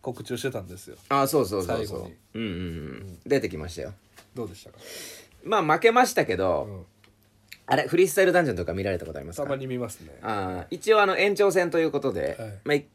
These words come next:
Speaker 2: 回目は同点だったんですね。
Speaker 1: うん。
Speaker 2: うん。
Speaker 1: 相手も結構達者な人で？
Speaker 2: 達-、めっちゃ達者な人で、
Speaker 1: うん。
Speaker 2: まあまあ。
Speaker 1: ん？なんかトーナメントですか？
Speaker 2: うん、まあそうっすね。トーナメントっすね。まあ、その人は結局優勝したんですけど、
Speaker 1: あー。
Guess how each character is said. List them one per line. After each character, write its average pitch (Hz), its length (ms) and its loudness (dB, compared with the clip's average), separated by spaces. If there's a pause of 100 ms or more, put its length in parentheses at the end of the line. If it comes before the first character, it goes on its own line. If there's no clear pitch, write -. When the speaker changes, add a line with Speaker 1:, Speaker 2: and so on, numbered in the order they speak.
Speaker 2:
回 185 160 2
目 170 60 2
は 107 60 0
同 123 180 4
点 127 160 -2
だ 131 80 -2
っ - 20 -4
た - 80 -14
ん - 60 -14
で - 80 -20
す - 100 -16
ね。 104 220 -14 (680)
Speaker 1:
う 90 40 -10
ん。 - 40 -10
Speaker 2:
う - 60 -8
ん。 - 80 -12
Speaker 1:
相 180 180 -2 (240)
手 180 400 -2 (220)
も 190 260 -2
結 - 200 -10
構 104 100 -10
達 110 180 -8
者 107 100 -12
な 98 100 -12
人 95 180 -16
で？ 110 140 -12
Speaker 2:
達-、 151 280 -4
め 143 120 6
っ 151 60 -2
ち - 120 0
ゃ 165 40 -2
達 156 200 2
者 160 80 -2
な 160 80 0
人 120 160 2
で、 90 360 -2 (1000)
Speaker 1:
う - 20 -12
ん。 - 20 -2
Speaker 2:
ま 147 120 2
あ 123 60 0
ま 92 380 -4 (200)
あ。 - 20 -10
Speaker 1:
ん？ 214 100 -12
な 202 100 -4
ん - 20 -6
か - 40 -14
ト 254 120 0
ー 302 60 2
ナ 190 100 2
メ 127 80 -2
ン - 20 -10
ト 104 80 -12
で 95 80 -12
す - 80 -18
か？ 135 140 -18 (800)
Speaker 2:
う 160 320 2
ん、 - 20 -2
ま 170 80 4
あ 147 60 2
そ 143 100 2
う 117 40 2
っ - 20 2
す - 120 -10
ね。 80 140 -10
ト 110 80 -6
ー 95 40 -4
ナ 78 80 -6
メ 71 100 -10
ン - 20 -20
ト - 80 -18
っ - 40 -16
す - 120 -14
ね。 165 160 -14 (300)
ま 175 60 0
あ、 - 20 -2
そ 208 100 2
の 233 60 2
人 226 80 2
は 101 80 4
結 90 120 -6
局 98 140 -2
優 98 120 0
勝 107 200 -2
し 101 60 -10
た 110 80 -6
ん 110 40 -6
で 85 80 -4
す - 100 -12
け - 80 -8
ど、 117 680 -4
Speaker 1:
あ - 20 -20
ー。 - 20 -20